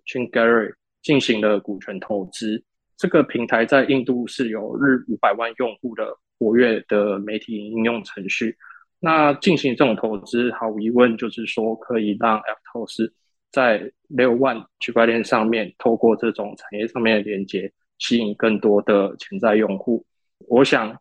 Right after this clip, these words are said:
以价值投资的角度来看，Aptos 主管团队确实是以此作为他实践连接 Web三的目标，那是建立在一个可以有可行性的基础上去做运作，所以这仍然是值得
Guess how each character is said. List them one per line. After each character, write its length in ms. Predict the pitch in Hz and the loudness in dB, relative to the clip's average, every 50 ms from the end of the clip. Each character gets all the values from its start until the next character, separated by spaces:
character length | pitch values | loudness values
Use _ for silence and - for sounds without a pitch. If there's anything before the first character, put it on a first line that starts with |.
| _ _ _ _ | _ _ _ _
以 320 | 113 113 107 104 104 101 | -4 -4 -2 -2 -4 -4
价 220 | - - 147 127 117 | 0 2 2 2 2
值 140 | - 117 98 | 0 -4 -2
投 180 | - 120 113 | 0 0 0
资 160 | 110 - 127 120 | 2 2 4 4
的 80 | 104 | 4
角 180 | - - 92 92 | 2 0 -4 -2
度 220 | - 120 113 107 | 0 0 2 2
来 180 | 101 92 98 95 - | 0 -2 -4 -6 -6
看， 200 | - 117 104 - _ _ _ _ _ _ _ | -6 -6 -6 -8 _ _ _ _ _ _ _
Aptos 480 | - 127 131 - - - - 107 - _ - | -4 -4 -4 -6 -8 -10 -10 -10 -10 _ -2
主 120 | - 113 | 0 2
管 240 | 117 117 107 98 98 | 2 2 2 0 -2
团 240 | - 107 101 98 98 | -4 -4 -4 -2 0
队 260 | - 117 107 101 92 - | 2 2 2 0 -2 -4
确 240 | - - 139 120 107 | -4 -2 -2 -2 -4
实 320 | - - 113 107 107 - _ _ _ _ _ _ | -4 -4 -4 -4 -4 -6 _ _ _ _ _ _
是 260 | - - 127 123 117 | -6 -2 0 0 0
以 160 | - - 107 110 | 0 -4 -8 -12
此 220 | - - 113 104 | -10 -8 -8 -6
作 160 | - 120 117 | 0 2 4
为 100 | 107 104 | 4 4
他 340 | 98 120 117 117 117 120 123 - _ _ - - | 4 2 2 2 0 -2 -6 -8 _ _ -20 -14
实 160 | - - 104 | -8 -6 0
践 200 | 95 - 123 110 | 2 4 4 4
连 160 | 104 107 107 | 4 2 2
接 120 | 104 104 101 | 4 4 4
Web 240 | 104 107 107 104 | 4 4 4 2
三 220 | 92 - 120 104 113 | 0 -4 -6 -8 -10
的 60 | 110 | -12
目 220 | 113 113 117 120 - - | -12 -10 -10 -10 -2 0
标， 240 | 107 101 92 104 - _ _ _ _ _ _ _ | 2 2 2 2 -2 _ _ _ _ _ _ _
那 220 | - 117 107 104 101 | -6 -4 -4 -2 0
是 160 | - 113 104 | 0 0 0
建 180 | 92 135 117 113 | 2 2 2 4
立 140 | 120 120 | 4 2
在 220 | 113 - 131 120 110 | 2 2 2 4 4
一 60 | 107 | 2
个 220 | - - 113 110 107 - _ | 2 0 -2 -2 -2 -4 _
可 200 | - - 123 120 | -4 0 2 4
以 240 | 120 120 113 110 117 | 4 4 2 2 2
有 200 | 117 110 110 120 | 2 2 0 -2
可 240 | 120 - - 117 101 | -4 -4 -6 -6 -6
行 160 | - 110 98 | -6 -8 -2
性 180 | - - 151 117 | 2 2 2 2
的 120 | 107 104 | 2 -2
基 200 | - - 120 131 | -2 0 2 2
础 220 | 131 - 110 104 | 2 0 -2 -6
上 180 | - 123 120 104 | -6 -8 -10 -10
去 160 | - - 117 - | -10 -12 -8 -2
做 240 | - 135 120 107 123 | 0 2 2 4 4
运 180 | 117 117 110 | 2 2 0
作， 260 | 98 - 123 113 - - _ _ _ _ - - | 0 0 0 -2 -2 -4 _ _ _ _ -20 -6
所 160 | - 117 110 | -2 2 4
以 160 | 113 110 101 | 4 4 4
这 220 | - 120 120 123 120 | 2 2 2 2 2
仍 160 | 120 113 107 | 2 2 2
然 160 | 107 107 107 | 2 0 -2
是 200 | 98 120 117 113 104 | -2 -2 -4 -6 -6
值 180 | - - 104 95 | -8 -8 -4 -2
得 240 | 110 107 104 98 | 0 0 0 -2